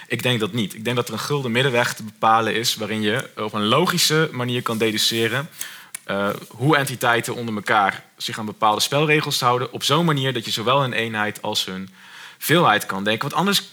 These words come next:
eh, kom je in problemen. Bijvoorbeeld, eh,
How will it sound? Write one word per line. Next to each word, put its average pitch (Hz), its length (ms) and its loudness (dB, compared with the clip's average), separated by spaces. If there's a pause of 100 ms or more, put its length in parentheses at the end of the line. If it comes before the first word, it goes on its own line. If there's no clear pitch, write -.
eh, 135 240 2 (120)
kom 151 160 -2
je 131 80 -2
in 135 140 -4
problemen. 123 580 0 (1500)
Bijvoorbeeld, 151 580 0
eh, 107 380 2